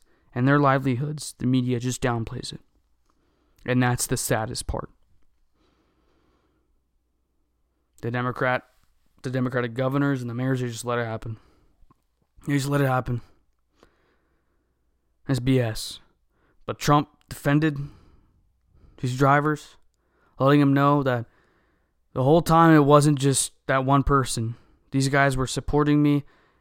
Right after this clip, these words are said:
and I'm very happy. And letting people know that see his tweets on Twitter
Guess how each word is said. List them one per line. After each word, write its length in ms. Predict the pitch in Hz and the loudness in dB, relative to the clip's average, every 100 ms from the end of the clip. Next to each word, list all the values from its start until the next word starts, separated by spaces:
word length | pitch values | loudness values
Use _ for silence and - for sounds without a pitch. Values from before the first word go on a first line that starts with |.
| _ | _
and 140 | 131 123 | -6 -4
I'm 100 | 120 | -2
very 240 | 127 139 | 0 2
happy. 460 | 127 127 117 113 - - _ _ _ _ | 0 -4 -4 -8 -10 -20 _ _ _ _
And 340 | 120 123 120 110 | -6 -4 -4 -4
letting 300 | 131 139 147 | 0 4 4
people 300 | 143 147 156 | 2 0 2
know 280 | 165 160 147 | 4 4 4
that 140 | 123 | 2
see 220 | - 143 139 | -2 0 2
his 160 | 139 | 2
tweets 300 | - 160 147 | 2 2 4
on 140 | 147 139 | 4 2
Twitter 440 | - 175 123 117 | 2 0 0 -2